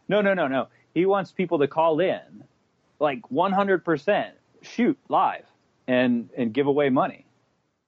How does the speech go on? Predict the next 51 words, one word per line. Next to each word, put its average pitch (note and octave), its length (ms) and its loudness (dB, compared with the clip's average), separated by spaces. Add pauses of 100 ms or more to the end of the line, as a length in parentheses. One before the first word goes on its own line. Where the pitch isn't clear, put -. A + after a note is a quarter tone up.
(260)
And D3 140 2
it's, D#3+ 200 -2
it F3 40 2
was D#3+ 140 0
just F#3 240 -4
like, E3+ 300 -2 (360)
you, D3+ 260 -2 (760)
you, C4+ 320 -2
that, E3 220 -2
that's F#3 220 0
one G#3 160 0
of F#3+ 80 0
those E3 240 0
sort D#3 260 0
of, C3 140 0
like, C3+ 200 -2
Vince C#3+ 280 -2
McMahon C#3 420 -4
kind C#3 160 2
of A#2 60 -8
things D#3 260 -4
where C3 100 2
you B2+ 100 2
don't D3 160 2
even D3+ 180 0
bother C3 340 0
asking A#2 440 -4
why. A#2+ 340 -2 (440)
You C3+ 120 0
just C#3+ 180 0
start D3 380 -2
thinking D3 320 0
about, A#2+ 360 0
"Okay, C3+ 240 0
well, A#2 160 -2
what C3+ 120 0
does C#3 120 -2
the C#3 80 -2
podium C3 460 0
look G2+ 220 -6
like? F#2 240 -6
What B2 100 0
is B2+ 140 0
the, A#2+ 100 2 (100)
is A#2 140 0
there B2+ 160 2
a A2 60 0
theme C3+ 260 0
song D#3+ 340 -2
for F3 140 -2
this?" F3 320 -2